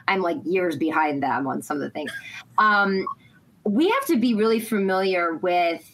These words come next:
um, kind of the message and, um, you know, what, what content this particular celebrity or particular athlete, whatever it is, is putting out and what they're really about and what their image says,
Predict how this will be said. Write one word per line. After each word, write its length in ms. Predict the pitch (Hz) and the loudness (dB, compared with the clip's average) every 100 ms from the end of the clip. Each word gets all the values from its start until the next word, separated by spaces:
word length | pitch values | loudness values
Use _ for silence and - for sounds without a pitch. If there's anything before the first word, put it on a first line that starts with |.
| - | -4
um, 500 | - 165 160 156 147 _ _ - | 2 2 2 -4 -8 _ _ -12
kind 200 | - 262 | -2 0
of 60 | 220 | 2
the 80 | |
message 760 | 175 175 180 214 202 185 185 156 - | 2 0 0 0 0 0 -2 -4 -4
and, 580 | 175 170 165 160 160 - - _ - | -2 0 0 -2 -2 -4 -8 _ -2
um, 540 | 165 156 156 151 117 - - | 0 0 0 -6 -8 -14 -8
you 100 | 175 | -4
know, 140 | 165 156 | -2 -2
what, 440 | 160 202 202 - _ - | 0 2 0 -4 _ -10
what 420 | 170 196 214 - | 0 0 0 -6
content 880 | - 208 202 196 220 202 190 190 - _ _ _ - | -4 0 2 2 2 4 2 0 -4 _ _ _ -10
this 420 | 160 185 175 - - _ _ | -2 0 -2 -6 -12 _ _
particular 800 | - 196 214 214 202 180 180 170 | -6 -4 -4 -2 0 2 4 2
celebrity 880 | 165 175 160 175 185 170 170 165 165 | 0 -2 2 2 2 2 4 4 2
or 140 | 151 | 2
particular 640 | 151 156 - 185 170 160 165 | -2 -4 -2 0 0 2 2
athlete, 380 | 160 - 175 | 0 0 0
whatever 240 | 190 220 214 | 2 2 4
it 80 | 175 | 2
is, 160 | 156 - - - - - | 0 -8 -16 -18 -18 -4
is 120 | 208 - | -2 0
putting 300 | 240 214 185 | 2 4 4
out 380 | 175 185 196 185 | 4 4 2 -2
and 180 | 180 | 0
what 200 | 185 214 | 0 0
they're 120 | 254 226 | 2 2
really 220 | 220 202 | 4 2
about 380 | 180 165 175 175 | 4 4 4 2
and 80 | 175 | 0
what 160 | 190 | 0
their 200 | 190 165 | 0 -2
image 720 | 175 180 180 180 - - - - | -2 0 0 -2 -4 -6 -8 -10
says, 800 | - - 180 170 175 190 196 | -8 0 2 2 0 -2 -8